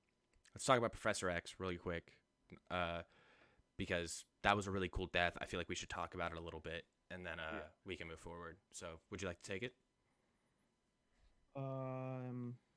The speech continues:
Speaker 2: I thought it was, it was so, it was so good. I loved how, I just like,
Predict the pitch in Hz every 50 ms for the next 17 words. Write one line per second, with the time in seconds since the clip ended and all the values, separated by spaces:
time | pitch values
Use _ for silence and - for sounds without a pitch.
0 | _ _ _ _ _ - 135 - - 151 143 143 139 131 - - - - - -
1 | - - - _ _ _ _ _ _ _ _ _ _ _ _ _ _ _ _ _
2 | _ _ _ _ _ - 151 147 147 143 131 - - _ _ _ _ _ _ _
3 | _ _ _ _ - - 147 147 147 139 - - - - - - - - - -
4 | - 147 143 160 170 180 180 180 160 - - _ _ - _ _ _ _ _ _
5 | _ _ _ _ _ _ _ _ _ _ _ _ _ - 139 135 139 - - 147
6 | 151 170 160 135 131 127 123 107 - 110 123 117 117 123 98 120 143 143 139 -
7 | 151 135 135 131 131 127 123 - - _ _ _ _ _ _ _ _ _ _ _
8 | _ _ _ _ _ _ _ _ _ _ _ _ - - - - - - _ _
9 | _ _ _ _ - 147 - 160 - - - 139 147 160 165 156